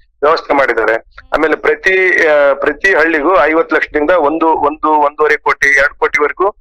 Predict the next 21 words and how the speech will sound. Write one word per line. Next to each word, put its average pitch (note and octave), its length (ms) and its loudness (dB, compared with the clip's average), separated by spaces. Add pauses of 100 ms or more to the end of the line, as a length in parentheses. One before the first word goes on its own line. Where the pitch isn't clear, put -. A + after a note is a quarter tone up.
(640)
ರೋಡು D#3 640 0 (160)
ಮತ್ತೆ E3+ 540 -2 (180)
ಇದು C3+ 260 -2 (260)
ಏನು, C3+ 380 0
ಹ್ಮ್, B2 420 -4 (160)
ಚರಂಡಿ D#3+ 320 0
ವ್ಯವಸ್ಥೆ, C#3+ 440 0 (720)
ಆ, D#3 140 2
ಡ್ರೈನೇಜ್ D3 440 0
ವ್ಯವಸ್ಥೆ, C3+ 500 -2 (420)
ಆಮೇಲೆ D3 680 0
ಇನ್ನು E3 440 0
ಬೇ-, C#3+ 500 2
ಬಹಳ C#3 280 2
ಕಾರ್ಯಕ್ರಮಗಳಿಗೆ D3+ 880 0 (280)
ಅವರು D3 240 2
ಅನುದಾನ D3+ 400 2
ತಗೊಂಬಂದಿದ್ದಾರೆ, D3 680 2
ಅಭಿವೃದ್ಧಿ D3 600 -4
ಮಾಡ್ತಾ C#3+ 340 0
ಇದ್ದಾರೆ. D3+ 320 0